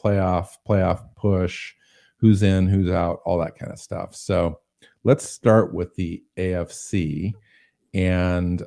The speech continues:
um, I just wanted to start with the, with the currently the best team in the A F C by record. And I just wanna get your thoughts a little bit because they do seem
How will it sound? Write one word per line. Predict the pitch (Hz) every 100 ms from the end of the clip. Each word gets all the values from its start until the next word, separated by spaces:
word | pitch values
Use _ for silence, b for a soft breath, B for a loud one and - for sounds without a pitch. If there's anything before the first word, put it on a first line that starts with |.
| -
um, | 92 87 87 85 - 110
I |
just | 127 -
wanted | 156
to | 110
start | - 104 92
with | 98
the, | 90 -
with | 98 95 -
the | 90 - -
currently | - 139 131 95 92
the | 85
best | 80 98 98 - -
team | - 131 127
in | 107
the | 92 87 -
A | 90
F | 82
C | - 87
by | 82
record. | 82 82 104 127 - 78 80 90 b b _
And | 90
I |
just | 98 -
wanna | 104 98 87 87 - _ _
get | - 101
your | 90 90
thoughts | 90 - 87 85 -
a |
little | 90 85
bit | 85 -
because | 90 90 85
they | 90
do | 82 101
seem | 101 107 98 90 80